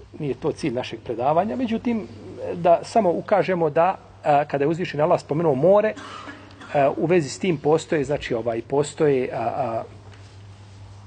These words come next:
postoje razlozi zbog čega je to uradio. A,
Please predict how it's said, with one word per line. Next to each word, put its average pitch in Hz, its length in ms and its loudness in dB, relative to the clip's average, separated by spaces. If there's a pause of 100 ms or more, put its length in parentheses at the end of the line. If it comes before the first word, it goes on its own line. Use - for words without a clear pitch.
(1080)
postoje 131 500 2 (960)
razlozi 139 420 2
zbog 104 160 -14
čega 117 180 -8
je 101 60 -8
to 117 120 -10
uradio. 92 320 -14 (1300)
A, 127 280 2